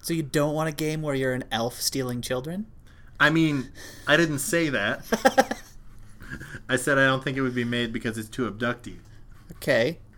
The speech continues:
Speaker 1: but I wonder if you could get away with it if it was storybook. Done in a storybook style. It's
Speaker 2: Maybe.
Speaker 1: the story of Peter Pan.
Speaker 2: I guess i-, if you used the I P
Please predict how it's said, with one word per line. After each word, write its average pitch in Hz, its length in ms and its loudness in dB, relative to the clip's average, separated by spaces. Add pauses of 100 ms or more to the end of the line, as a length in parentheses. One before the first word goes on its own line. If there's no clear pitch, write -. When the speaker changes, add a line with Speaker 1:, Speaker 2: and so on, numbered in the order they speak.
Speaker 1:
but 190 280 -2 (500)
I - 60 -10
wonder 370 180 0
if 381 80 2
you 254 80 2
could 185 240 -4
get 170 140 0
away 139 180 0
with 139 140 -4
it 131 80 -2
if 117 100 -4
it 127 60 -4
was 117 120 0
storybook. 123 720 -2 (1000)
Done 127 260 -2
in 120 180 -4
a 113 60 -2
storybook 117 480 -2
style. 143 420 -4 (120)
It's 147 160 0
Speaker 2:
Maybe. 165 120 4
Speaker 1:
the 123 60 4
story 165 360 4
of 143 240 2
Peter 135 220 -4
Pan. 123 440 -6
Speaker 2:
I 135 60 -2
guess 165 260 2 (140)
i-, 180 140 -8
if - 220 -4
you 185 80 -2
used 175 600 0
the 123 280 -4
I 113 180 2
P 104 600 -6